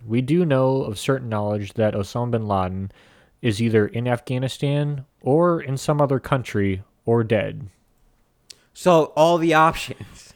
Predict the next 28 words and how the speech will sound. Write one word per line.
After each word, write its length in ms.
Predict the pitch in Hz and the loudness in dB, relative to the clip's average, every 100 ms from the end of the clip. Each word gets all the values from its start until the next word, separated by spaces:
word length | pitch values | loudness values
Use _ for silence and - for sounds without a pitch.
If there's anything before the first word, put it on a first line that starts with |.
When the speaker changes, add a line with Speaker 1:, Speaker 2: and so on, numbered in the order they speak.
| - | -12
Speaker 2:
Is 140 | 135 | -4
that 160 | 131 139 | -2 0
what 80 | 156 | 0
you're 100 | 156 | 0
telling 320 | 160 156 156 | 2 2 2
me? 140 | 170 | 2
Speaker 1:
<laughs> 40 | 185 | 2
Yes. 120 | - 196 - | 0 -4 -2
Speaker 2:
It's 300 | 135 131 - | -2 0 4
all 180 | 165 156 | 4 4
the 160 | 160 - | 2 2
options. 840 | 160 180 - 120 - - - - _ _ _ - | 0 -2 -4 -6 -6 -14 -18 -18 _ _ _ -6
Speaker 1:
Yeah. 220 | 135 107 104 - 139 - - - - _ _ _ _ 214 254 214 - | -4 -4 -10 -14 -10 -10 -12 -14 -18 _ _ _ _ -16 -14 -16 -4
Speaker 2:
That's 400 | - 143 160 156 - | 2 4 4 0 -6
of, 280 | - 120 - - 123 | -6 -6 -10 -16 -8
yeah, 240 | 143 165 | -2 -2
of 120 | 101 - | -2 -4
course. 420 | 185 147 92 - | -2 -2 -4 -12
That's, 260 | 120 - - - | -14 -14 -20 -12
that's 340 | 131 - - _ | -12 -12 -20 _
easy. 500 | 127 139 113 82 - _ _ _ _ _ _ _ - _ | -10 -8 -10 -16 -20 _ _ _ _ _ _ _ -20 _
My, 220 | 120 123 - | -8 -6 -2
uh, 260 | 123 117 107 _ _ - - | 0 0 -2 _ _ -20 -20
<sighs> 420 | - - - _ | -20 -20 -20 _
God. 280 | 95 85 - _ _ _ _ | -10 -10 -14 _ _ _ _
Uh, 300 | - 117 107 - - - - - - _ | -4 -2 -2 -4 -14 -20 -20 -20 -20 _
speaking 400 | - 185 180 147 | -6 -4 -2 -2
of 160 | 117 | -4